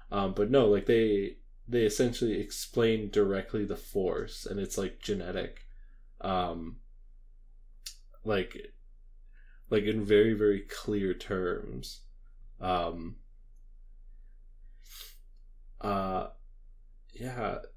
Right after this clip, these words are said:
But, um, this movie is just, like, kind of, if you just treat it like a goofy, just silly, like, sci-fi movie, it's very, very fun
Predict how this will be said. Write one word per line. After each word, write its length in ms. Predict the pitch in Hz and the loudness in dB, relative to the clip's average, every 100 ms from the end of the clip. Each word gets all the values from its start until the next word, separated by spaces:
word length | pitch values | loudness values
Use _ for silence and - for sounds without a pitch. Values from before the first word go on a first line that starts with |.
| - - - - - - - - | -20 -20 -20 -20 -18 -18 -6 4
But, 400 | 175 139 - - - - - - - - | 6 4 0 -14 -20 -20 -20 -20 -14 -6
um, 280 | 107 104 107 | -4 -4 -4
this 160 | - | 4
movie 280 | 185 220 170 | 4 6 4
is 180 | 143 - | 2 0
just, 200 | 120 - | -2 2
like, 260 | 104 - - - | 0 0 -12 -18
kind 340 | - 123 120 117 | -2 0 2 0
of, 120 | 110 | 0
if 140 | 123 170 | -2 0
you 60 | |
just 200 | 170 196 | 0 0
treat 160 | - 202 | 2 2
it 100 | 147 | 4
like 160 | 127 | 4
a 240 | 131 120 - - - | 4 2 -4 -16 -8
goofy, 840 | - 117 117 - 117 113 110 120 - - - - - - - | 0 2 2 0 0 0 0 -4 -8 -18 -20 -20 -18 -20 -8
just 360 | 120 107 - - | -4 -2 -2 2
silly, 300 | 110 110 110 | 2 4 2
like, 220 | 98 - | 0 -2
sci-fi 540 | - 90 90 - 123 | -4 -4 -4 -2 2
movie, 340 | 127 139 170 - | 4 4 2 0
it's 180 | 120 107 | 0 0
very, 320 | 117 120 113 | 2 4 4
very 260 | 104 92 - | 2 0 -2
fun 380 | - 98 92 | -4 -4 -6